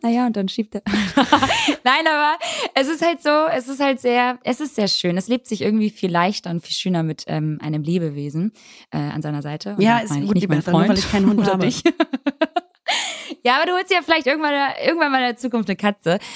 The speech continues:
Speaker 1: Aber was ich eigentlich damit sagen möchte, es sind viele Sachen irgendwie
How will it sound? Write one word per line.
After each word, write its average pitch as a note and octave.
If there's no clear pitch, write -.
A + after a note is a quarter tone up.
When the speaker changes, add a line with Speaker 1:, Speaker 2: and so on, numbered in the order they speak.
Speaker 1:
Aber G3+
was A3
ich A#3
eigentlich A#3+
damit A3+
sagen G3
möchte, G3+
es -
sind A3
viele A3+
Sachen G3+
irgendwie F3+